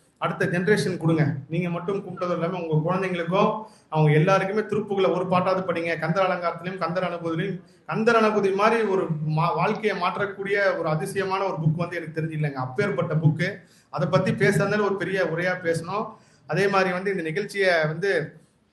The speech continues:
திருச்செந்தூர்ல சூரசம்காரம் பண்ணும்போது அருணகிரிநாதர் வந்து ஒரு விஷயம் வந்து நடராஜரை பத்தி சொல்லியிருப்பார்.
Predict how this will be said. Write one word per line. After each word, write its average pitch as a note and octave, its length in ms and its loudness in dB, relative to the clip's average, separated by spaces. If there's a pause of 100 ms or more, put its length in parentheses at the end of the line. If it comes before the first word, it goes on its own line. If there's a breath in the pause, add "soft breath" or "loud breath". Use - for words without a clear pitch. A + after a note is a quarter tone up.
(160)
திருச்செந்தூர்ல A#3 560 6
சூரசம்காரம் G#3+ 600 6
பண்ணும்போது G3 380 -2
அருணகிரிநாதர் G3 720 0
வந்து F3+ 200 -4 (960)
ஒரு D#3+ 160 0
விஷயம் G#3+ 280 6
வந்து F#3 220 0
நடராஜரை F3+ 460 0
பத்தி E3 180 -4
சொல்லியிருப்பார். D3+ 480 0